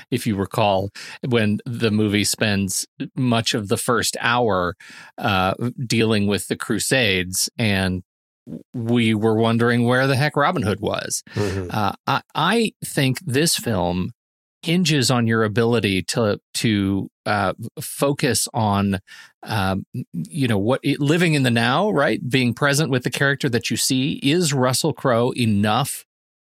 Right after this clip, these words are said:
Speaker 1: Robin Hood? Is this origin story enough of the Robin Hood daring do? Uh, or do you have to see the archery tournament to make it a Robin Hood story? Do you
Speaker 2: Yeah.
Speaker 1: have to see,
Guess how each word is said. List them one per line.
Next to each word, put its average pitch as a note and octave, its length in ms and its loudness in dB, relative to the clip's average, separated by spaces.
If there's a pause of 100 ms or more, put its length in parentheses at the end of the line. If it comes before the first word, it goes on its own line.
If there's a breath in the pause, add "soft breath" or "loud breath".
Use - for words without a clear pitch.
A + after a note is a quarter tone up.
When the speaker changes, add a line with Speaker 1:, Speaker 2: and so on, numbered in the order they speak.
(140)
Speaker 1:
Robin A2+ 400 2
Hood? D3 280 0
Is C#3 300 0
this C#3+ 220 0
origin C3+ 520 0
story E3+ 500 0
enough G#2+ 640 0 (380 loud breath)
of A2+ 180 -2
the G#2+ 100 2
Robin A#2 360 2
Hood A#2+ 240 0
daring A#2+ 340 2
do? A2+ 400 2 (420 loud breath)
Uh, A#2 340 0 (120)
or C3+ 160 2
do D3 140 0
you C#3 160 2
have D#3+ 480 -2
to - 100 -4
see C#3+ 300 0
the B2+ 160 0
archery A#2 420 0
tournament G2+ 500 -4
to - 120 -4
make G2+ 280 -2
it - 200 -4 (360 loud breath)
a A#2 120 -2
Robin G2 320 0
Hood G2 240 -4
story? F2 440 -4
Do B2 120 0
you B2 160 2
Speaker 2:
Yeah. A2 220 4
Speaker 1:
have C#3+ 240 0
to C#3 120 -2
see, G#2+ 560 2